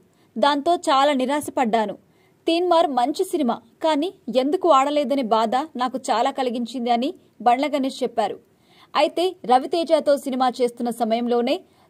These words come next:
సోనూ సూద్ మాతో ఉన్నారు. ఆ సమయంలో హిందీలో దబాంగ్ సినిమా హిట్ అయిన విషయాన్ని చెప్పారు.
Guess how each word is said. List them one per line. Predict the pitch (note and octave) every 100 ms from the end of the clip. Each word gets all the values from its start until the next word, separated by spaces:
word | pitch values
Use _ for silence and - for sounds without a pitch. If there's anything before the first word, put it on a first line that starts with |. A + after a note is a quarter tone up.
| -
సోనూ | D4 D#4 E4+
సూద్ | - D#4 D#4
మాతో | B3+ B3 B3
ఉన్నారు. | A#3+ A3+ A3+ A3 - _ -
ఆ | A#3
సమయంలో | C4+ D4 B3+ A#3+ C4+ F4 _ _
హిందీలో | - D4+ F4 F4+ D4+
దబాంగ్ | G#3 A#3 B3+ D#4+
సినిమా | - C#4+ C4
హిట్ | B3+ A#3+ A#3+
అయిన | C4+ B3+
విషయాన్ని | B3 A#3 B3 C#4+ -
చెప్పారు. | A3+ D#4 -